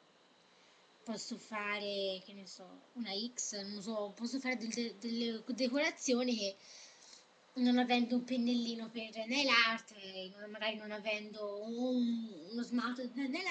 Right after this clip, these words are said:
art, questo è un uso alternativo.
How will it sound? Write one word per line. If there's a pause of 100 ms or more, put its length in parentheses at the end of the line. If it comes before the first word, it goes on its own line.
(140)
art,
questo
è
un
uso (1080)
alternativo.